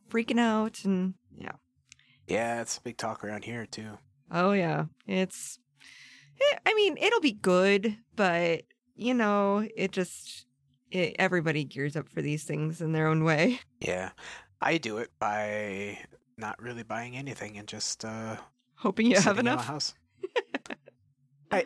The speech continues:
Speaker 2: I, I did buy an extra zucchini and one extra cucumber. And then, you know, I have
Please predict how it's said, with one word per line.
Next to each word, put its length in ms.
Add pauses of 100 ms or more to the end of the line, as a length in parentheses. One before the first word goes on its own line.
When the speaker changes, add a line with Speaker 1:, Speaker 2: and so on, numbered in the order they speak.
Speaker 2:
I, 180
I 80
did 240
buy 180
an 120
extra 360
zucchini 640
and 100
one 120
extra 320
cucumber. 560 (540)
And 120
then, 160
you 80
know, 120
I 100
have 460